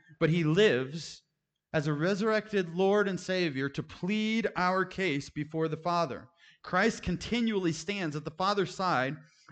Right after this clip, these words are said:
on behalf of his people and says, "Every time we pray, they are mine.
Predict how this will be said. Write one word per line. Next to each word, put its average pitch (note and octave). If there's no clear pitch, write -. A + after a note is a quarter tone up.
on D3
behalf F3
of F3
his D#3
people G#3
and C#3
says, D3+
"Every A3+
time G3
we D#3
pray, C#3+
they C#3
are C3
mine. A2